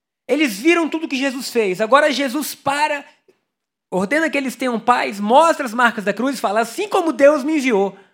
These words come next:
eu tô enviando vocês." Gente, vocês entendem que isso é impossível?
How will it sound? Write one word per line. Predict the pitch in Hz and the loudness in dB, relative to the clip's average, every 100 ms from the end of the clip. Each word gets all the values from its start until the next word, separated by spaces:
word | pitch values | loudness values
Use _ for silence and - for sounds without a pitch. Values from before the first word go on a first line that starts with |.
| _ - | _ -2
eu | 214 | 0
tô | 254 | 2
enviando | 269 254 254 | 0 -2 -2
vocês." | 240 226 196 143 107 - - _ _ _ _ _ _ _ _ _ - | -2 -4 -4 -6 -8 -20 -20 _ _ _ _ _ _ _ _ _ -6
Gente, | 226 302 147 - - _ _ _ _ _ _ _ _ _ _ _ _ _ _ - | -2 -2 -4 -12 -18 _ _ _ _ _ _ _ _ _ _ _ _ _ _ -6
vocês | 302 381 | -2 0
entendem | 403 285 277 | -2 -2 -4
que | - | -4
isso | 240 240 | -4 -4
é | |
impossível? | 214 175 - 220 127 | -6 -8 -8 -8 -10